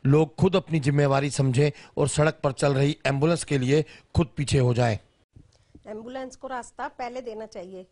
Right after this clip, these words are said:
Speaker 2: वीआईपी की इतनी कोई जरूरी रैली नहीं है। पहले, अम, मरीज की है तबीयत ठीक,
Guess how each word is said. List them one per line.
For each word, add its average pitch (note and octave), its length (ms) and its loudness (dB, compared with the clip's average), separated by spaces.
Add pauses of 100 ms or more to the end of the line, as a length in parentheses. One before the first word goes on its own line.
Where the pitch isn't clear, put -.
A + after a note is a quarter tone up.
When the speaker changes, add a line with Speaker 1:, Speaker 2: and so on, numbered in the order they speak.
(120)
Speaker 2:
वीआईपी A#3 480 -14
की C#4 100 -16
इतनी B3+ 300 -14
कोई A#3 220 -12
जरूरी B3 340 -12
रैली A#3+ 280 -12
नहीं A#3 220 -12
है। D4 120 -14 (1500)
पहले, B3 300 -6
अम, B3 600 -10
मरीज B3+ 260 -10
की C#4+ 180 -14
है C4 300 -6
तबीयत B3+ 340 -14
ठीक, B3+ 580 -12